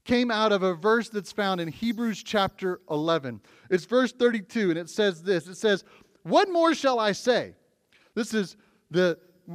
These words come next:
we think maybe Paul was writing it, but the writer at Hebrews has been writing a long list of all of those that are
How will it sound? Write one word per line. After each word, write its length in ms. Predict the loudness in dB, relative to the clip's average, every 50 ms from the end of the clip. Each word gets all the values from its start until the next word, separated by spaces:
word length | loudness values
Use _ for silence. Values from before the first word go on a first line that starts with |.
| -20 -20 _ _ -14
we 140 | -12 -12 -10
think 280 | -4 -2 -2 -2 0 0
maybe 280 | -2 0 0 -2 -4
Paul 420 | -6 -8 -2 4 6 6 8 6 6
was 160 | 4 0 0
writing 220 | 2 2 2 0
it, 60 | -2
but 100 | -6 -6
the 80 | -6 -4
writer 320 | 0 2 2 4 4 4
at 80 | 2 0
Hebrews 380 | -2 -4 -4 -2 -4 -4 -4 -6
has 100 | -8 -4
been 160 | -4 -4 0
writing 260 | 2 0 2 2 0
a 60 | -2
long 420 | -4 0 0 2 2 2 0 -2 -2
list 300 | 2 2 2 2 0 -6
of 100 | -10 -8
all 320 | -4 -2 2 2 4 2
of 100 | 2 2
those 280 | 0 0 2 2 0 0
that 120 | -2 0 0
are 120 | 0 -2